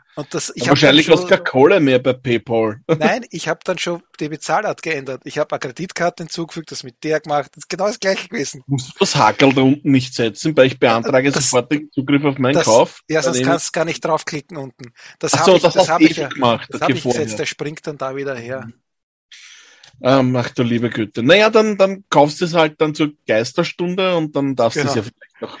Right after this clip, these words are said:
Speaker 2: besitzen. Die wollen dein Geld nicht, das ist noch zu früh.
Speaker 1: <laughs> Das sind, das ist so krank, ich mein, ehrlich.
Speaker 2: Ja,
Speaker 1: Voll.
Speaker 2: wahrscheinlich, das ist wahrscheinlich, weil der in Japan noch nicht munter ist, der was die Backerl schnürt,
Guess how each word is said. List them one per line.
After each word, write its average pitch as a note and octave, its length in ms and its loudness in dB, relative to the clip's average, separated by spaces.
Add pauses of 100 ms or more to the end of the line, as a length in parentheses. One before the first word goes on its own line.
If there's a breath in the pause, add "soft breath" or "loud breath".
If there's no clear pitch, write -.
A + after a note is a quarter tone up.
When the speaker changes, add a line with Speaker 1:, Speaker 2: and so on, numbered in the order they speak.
(120)
Speaker 2:
besitzen. C3 540 -8 (260 loud breath)
Die D#3 80 4
wollen D#3 220 8
dein E3+ 140 6
Geld C3 320 4
nicht, C#3+ 160 -2
das B2+ 80 -4
ist B2 60 -4
noch C3 100 -2
zu - 140 -8
früh. A2 400 -4
Speaker 1:
<laughs> - 80 -4
Das - 100 0
sind, G#3+ 220 -4
das A3+ 220 -4
ist B3+ 200 -2
so B3 120 2
krank, D#3 480 -4
ich - 160 -8
mein, A3 220 0
ehrlich. G3 600 -4 (1160 loud breath)
Speaker 2:
Ja, F3+ 100 6
Speaker 1:
Voll. - 20 2
Speaker 2:
wahrscheinlich, G3 420 0
das - 180 -6
ist A#3+ 200 -6
wahrscheinlich, D3+ 680 2
weil C#3+ 120 4
der D#3+ 120 4
in F3 100 0
Japan A#2+ 400 2
noch D#3 160 -2
nicht E3+ 240 -8
munter C3+ 400 0
ist, F3+ 320 -2
der E3 80 0
was D#3 180 0
die E3 100 -10
Backerl C3 440 -2
schnürt, C#3+ 460 0